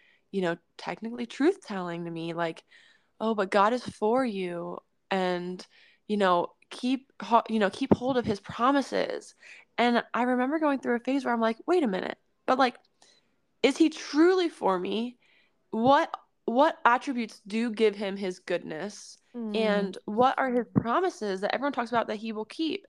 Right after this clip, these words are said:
Speaker 1: And so I had to really do a deep dive on my own, because I think we talk about as nurses, we need to see the evidence. Like, we gotta see, how did we get there? What do they have that created them to be this way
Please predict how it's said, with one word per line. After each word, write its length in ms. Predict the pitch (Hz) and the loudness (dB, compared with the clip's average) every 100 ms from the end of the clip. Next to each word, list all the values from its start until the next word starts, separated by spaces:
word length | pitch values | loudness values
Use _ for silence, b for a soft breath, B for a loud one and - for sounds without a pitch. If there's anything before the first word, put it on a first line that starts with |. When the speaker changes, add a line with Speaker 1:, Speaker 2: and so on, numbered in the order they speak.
| - | -6
Speaker 1:
And 140 | 214 226 | -6 -4
so 500 | - 214 202 196 b b b b b b _ | -2 0 0 -2 b b b b b b _
I 120 | - 269 | 0 0
had 180 | 339 | 0
to 60 | 320 | -2
really 180 | 247 233 | -4 -4
do 160 | 208 | -2
a 60 | 214 | -2
deep 180 | 208 202 | -4 -2
dive 240 | 190 190 | 2 2
on 160 | 196 196 | 2 0
my 220 | 190 185 - | 0 -2 0
own, 320 | 262 247 196 | 2 0 -2
because 180 | 202 220 | -4 -4
I 80 | 214 | -2
think 380 | - 220 247 - | -2 -2 -4 -12
we 120 | 208 | -14
talk 240 | - - 196 | -6 -6 -2
about 180 | 247 | 0
as 140 | 302 285 | 0 -2
nurses, 640 | 269 269 - 285 285 - | -4 -4 -2 0 0 -2
we 180 | 214 226 | -6 -6
need 260 | 202 208 214 | -4 -6 -6
to 40 | |
see 160 | - 262 | -8 -6
the 140 | - | 2
evidence. 560 | 277 285 233 170 170 - | 2 2 -2 -4 -12 -10
Like, 160 | 196 - | -8 -8
we 80 | 202 | -4
gotta 260 | 202 - | 0 0
see, 480 | 247 - 226 208 208 b b b b b | -2 -8 -8 -6 -10 b b b b b
how 180 | - 233 | -2 -2
did 140 | 262 | 0
we 60 | 262 | 2
get 260 | 202 208 | 2 4
there? 300 | 196 190 190 | 4 4 4
What 120 | 190 | 2
do 60 | 240 | 2
they 140 | 262 262 | 0 0
have 340 | 240 220 208 | 2 2 2
that 160 | 202 - | -2 -2
created 400 | 220 208 208 196 | -2 0 0 -2
them 200 | 196 190 | -4 -4
to 60 | |
be 200 | 185 185 | -6 -6
this 280 | 180 190 - | -4 -6 -6
way 540 | 180 175 170 170 180 | -4 -2 -2 -4 -6